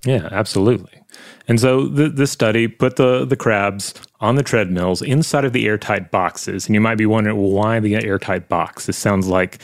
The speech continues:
something from a Saw movie." Uh, no,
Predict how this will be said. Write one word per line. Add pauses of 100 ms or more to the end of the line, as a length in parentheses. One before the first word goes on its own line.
(200)
something
from
a
Saw
movie." (300)
Uh,
no,